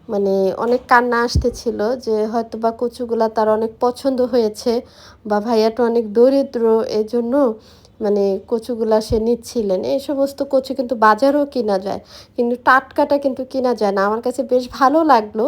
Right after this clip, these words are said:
আবার কিন্তু খারাপও লাগছে যে সে কিন্তু একটা কাজ করতেছিল, কাজ করা বাদ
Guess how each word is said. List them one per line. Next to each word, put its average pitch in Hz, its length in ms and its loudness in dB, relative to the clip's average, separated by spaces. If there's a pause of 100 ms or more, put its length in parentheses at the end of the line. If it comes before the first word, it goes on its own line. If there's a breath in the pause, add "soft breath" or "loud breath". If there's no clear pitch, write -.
(160)
আবার 220 260 0
কিন্তু 233 160 -4 (100)
খারাপও 240 360 0 (100)
লাগছে 190 300 -6 (480 loud breath)
যে 247 140 2
সে 294 100 0 (100)
কিন্তু 285 240 -2
একটা 277 140 -6 (140)
কাজ 330 160 6 (140)
করতেছিল, 277 500 -4 (200)
কাজ 277 160 4 (140)
করা 285 180 2 (120)
বাদ 233 160 6